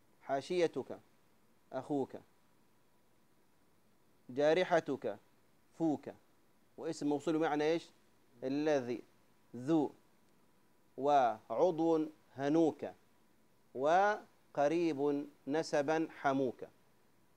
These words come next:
هذه الأسماء إيش؟ الستة. وفي، ويجوز فيها وجه أنها ترفع بالواو وتنصب بالألف وتخفض بالياء. يقول: "إن أباها"، وأبى أباها قد بلغ في المجد غايتها، هذا وجه أنها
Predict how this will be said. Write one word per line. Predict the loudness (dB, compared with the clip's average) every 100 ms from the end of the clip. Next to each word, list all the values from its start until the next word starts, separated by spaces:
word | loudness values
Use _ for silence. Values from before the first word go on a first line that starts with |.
| _ _ _ -8
هذه | -6 -4
الأسماء | -4 -6 -4 -4
إيش؟ | -4 -6 _ _ _ -18
الستة. | -14 -10 -10 -12 -20 -20 _ _ _ _ _ _ _ _ _ _ -2
وفي، | 0 0 0 0 -2 -8 _ _ _ _ _ _ _
ويجوز | 0 2 2 2 2
فيها | 0 -2 -2 2
وجه | 6 6 4 -8 -6
أنها | -4 -4
ترفع | -4 -4 -4 -2
بالواو | -2 0 0 -2 -4
وتنصب | -6 -6 -6 -6
بالألف | -4 -4 -4 -6 -8
وتخفض | -12 -10 -8 -6
بالياء. | -6 -6 -8 -10 _ _ _ _ _ _ -10
يقول: | -4 -4 -2
"إن | -2 -2
أباها"، | -2 -2 -2 -4 -6 -12
وأبى | -6 -4 -2 -2 -2
أباها | 0 -2 -2 -4 -6
قد | -6 -8 -6
بلغ | -4 -2 -2 -2
في | -4
المجد | -6 -6 -4
غايتها، | 0 0 0 -4 -6 -4
هذا | -2
وجه | -2 -4 -10 -12
أنها | -10 -8